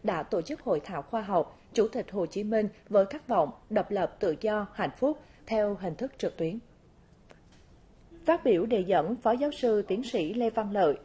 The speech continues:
Phó Giám đốc Học viện Chính trị Quốc gia Hồ Chí Minh khẳng định, Chủ tịch Hồ Chí Minh, anh hùng giải phóng dân tộc,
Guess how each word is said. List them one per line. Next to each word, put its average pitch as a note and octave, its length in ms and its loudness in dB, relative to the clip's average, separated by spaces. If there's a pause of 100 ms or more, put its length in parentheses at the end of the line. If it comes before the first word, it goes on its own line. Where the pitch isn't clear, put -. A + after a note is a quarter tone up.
(100)
Phó G3+ 200 4
Giám A3+ 120 -4
đốc D4+ 160 -6
Học - 220 -2
viện D3+ 200 0
Chính G#3+ 160 -4
trị B3 200 -2
Quốc C4 200 -4
gia G#3 180 2
Hồ F#3+ 200 2
Chí G3+ 180 -6
Minh G#3 260 0 (140)
khẳng E3+ 200 -6
định, F#3 200 2 (380)
Chủ A3 100 8
tịch A3 200 0
Hồ G3 160 0
Chí G3 160 -4
Minh, G#3+ 260 2 (160)
anh B3+ 200 0
hùng F#3+ 280 -2
giải D#3+ 140 2
phóng A3+ 340 -4
dân A#3 200 0
tộc, - 320 2